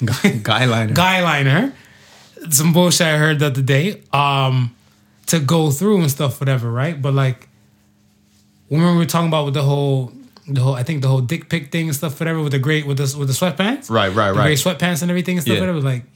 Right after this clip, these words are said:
Speaker 2: yeah, you can find tons of women and stuff, whatever, that'll just pull off the wig, wash off the face, pull off the nails, and then you're probably stripped down to the bare woman and stuff like that, whatever.
Speaker 1: Yeah.
Speaker 2: How many of those women and stuff, whatever, will still compete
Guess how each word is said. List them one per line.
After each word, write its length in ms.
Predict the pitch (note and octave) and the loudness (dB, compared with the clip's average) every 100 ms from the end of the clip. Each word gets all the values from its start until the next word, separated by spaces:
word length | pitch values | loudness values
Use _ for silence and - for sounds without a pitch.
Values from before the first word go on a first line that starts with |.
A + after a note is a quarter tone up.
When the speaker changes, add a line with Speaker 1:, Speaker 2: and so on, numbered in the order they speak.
| - | -20
Speaker 2:
yeah, 300 | - B2 F#3+ | -16 -8 -6
you 180 | C3+ A#2 | -4 -6
can 180 | D#3+ D#3+ | -4 -6
find 360 | C3+ D#3+ D#3 C3+ | -6 -8 -8 -6
tons 240 | E3+ D3 | -4 -4
of 60 | C#3+ | -4
women 220 | D#3+ D3 | -4 -4
and 60 | |
stuff, 200 | C#3 D3 C3+ | -6 -6 -6
whatever, 140 | C#3 | -6
that'll 180 | C3+ C3 B2 | -4 -6 -8
just 160 | - | -12
pull 220 | - D#3 C#3 | -12 -6 -6
off 180 | C3 | -6
the 100 | - C#3 | -6 -6
wig, 420 | B2 A2 B2+ C3+ - - _ | -6 -6 -10 -12 -20 -20 _
wash 280 | A#2 B2+ C#3+ | -8 -6 -6
off 160 | B2+ | -6
the 120 | - | -6
face, 600 | C3 C3 G#2+ A2 - - - - - - | -6 -6 -8 -10 -10 -12 -14 -20 -20 -6
pull 220 | D#3 C3+ | -2 0
off 240 | C#3 C3+ | -2 -4
the 80 | D#3+ | -6
nails, 540 | C#3+ C3 B2 B2 C3 - - _ | -4 -2 -2 -4 -6 -10 -20 _
and 180 | C3 C#3 | -2 0
then 160 | C#3+ | 2
you're 100 | C3+ | 2
probably 440 | C#3 C3+ C3+ C3 C3+ | 0 -2 -2 -4 -4
stripped 360 | - - C#3+ B2+ | -8 -6 -8 -4
down 180 | C3+ B2 | -4 -4
to 100 | C3+ | -4
the 80 | |
bare 360 | A2+ A2+ C#3+ C3 | -6 -2 0 0
woman 300 | C3+ F3+ D3 | 0 0 0
and 100 | C3 | -2
stuff 280 | - B2+ - | -4 -8 -6
like 140 | A#2+ | -10
that, 140 | A#2 A2+ | -10 -10
whatever. 460 | A#2+ A#2 A2 A2 B2+ _ | -10 -8 -10 -12 -16 _
Speaker 1:
Yeah. 200 | A#2+ F#2+ - | -2 -2 -6
Speaker 2:
How 180 | - D3+ | -6 -4
many 160 | D3 D3 | -2 -2
of 80 | C#3 | -2
those 200 | C#3 C#3+ B2+ | 0 0 0
women 280 | C#3+ C#3+ | -2 0
and 80 | C3+ | -2
stuff, 260 | - C3 - | -2 -6 -6
whatever, 160 | B2+ A#2+ | -6 -4
will 100 | A#2+ | -6
still 220 | - C3+ | -4 -6
compete 640 | - A#2+ - F#3+ D#3 - | -4 -8 -4 -4 -4 -8